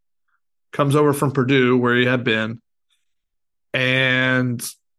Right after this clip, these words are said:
they put up points. This is, we'll talk about the matchup later, but U S C needs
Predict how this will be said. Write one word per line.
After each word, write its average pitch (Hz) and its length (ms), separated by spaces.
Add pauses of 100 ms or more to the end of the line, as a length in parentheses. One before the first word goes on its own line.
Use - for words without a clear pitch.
(1120)
they 151 200
put 190 200
up 190 180
points. 160 720 (640)
This 156 320
is, 147 300
we'll 143 380
talk 165 220
about 147 160
the 131 60
matchup 127 400
later, 117 300
but 117 320 (400)
U 151 380
S 170 100
C 170 240
needs 151 300